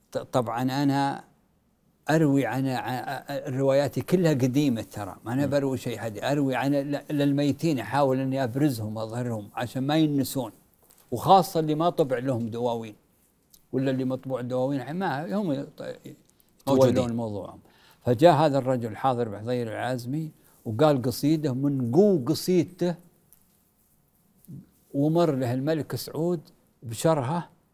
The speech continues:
Speaker 1: ويعطى ذلول، عطوه ذلول حتى، آه، آه، العصا محطوط له على غزالة الشداد لأنه ما يشوف زين.
Speaker 2: إيه.
Speaker 1: وخذ الذلول ذا يوم راح طال عمرك ل-،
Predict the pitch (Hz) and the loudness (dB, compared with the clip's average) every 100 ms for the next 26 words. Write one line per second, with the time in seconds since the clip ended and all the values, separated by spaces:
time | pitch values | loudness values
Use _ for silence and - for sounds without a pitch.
0 | _ _ _ _ _ _ 131 170 143 - | _ _ _ _ _ _ 4 6 6 4
1 | 143 135 143 147 120 - - _ _ _ | 2 4 4 6 4 2 -12 _ _ _
2 | _ _ _ _ _ _ _ 127 - 147 | _ _ _ _ _ _ _ 0 4 4
3 | 117 131 139 170 185 180 - - _ _ | 4 2 4 6 6 2 -6 -16 _ _
4 | _ - - 165 - 170 156 - - 156 | _ -8 -4 -4 0 0 0 -4 -12 -10
5 | - 143 131 135 135 - 139 139 139 139 | -6 -4 -4 -6 -8 -10 -12 -12 -12 -12
6 | - - - 170 147 147 170 135 143 - | -14 -14 -4 0 2 0 0 -2 -4 -4
7 | 156 - 160 135 110 135 127 131 147 123 | -4 0 -2 0 -2 -2 0 0 2 0
8 | - - - 127 110 - - _ _ 117 | -4 -10 -6 -4 -6 -8 -20 _ _ -6
9 | 127 120 139 127 135 120 - - - 110 | -2 0 0 0 -2 -6 -6 -18 -8 -2
10 | 101 90 - _ - - - - _ _ | -2 -2 -10 _ -20 -20 -20 -20 _ _
11 | _ _ 113 - 160 135 113 120 135 151 | _ _ -4 0 2 2 0 -4 -2 -2
12 | 123 143 131 135 127 139 - 120 107 127 | -2 -2 -2 -4 -2 -4 -4 -8 -6 -8
13 | 123 117 113 107 104 | -8 -10 -8 -6 -6